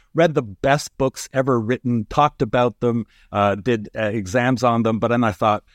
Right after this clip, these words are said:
"Well, how am I gonna earn a living? Uh, this is great, but, uh, what am I gonna do next?" So then I decided to apply at Ryerson and Carleton University in journalism, which at the time,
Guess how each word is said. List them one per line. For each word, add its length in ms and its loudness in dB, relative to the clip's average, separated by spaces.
"Well, 180 -6
how 140 -4
am 80 2
I 60 2
gonna 160 0
earn 120 2
a 60 0
living? 300 -2
Uh, 120 -4
this 200 -4
is 100 -6
great, 320 2
but, 260 -2
uh, 280 2
what 220 -2
am 100 2
I 40 2
gonna 140 0
do 120 -2
next?" 280 0
So 160 0
then 240 2
I 100 -2
decided 520 0
to 260 0
apply 480 0
at 160 -4
Ryerson 600 0
and 280 -2
Carleton 360 0
University 640 0
in 220 2
journalism, 640 0
which 320 -2
at 120 -4
the 60 -6
time, 380 -2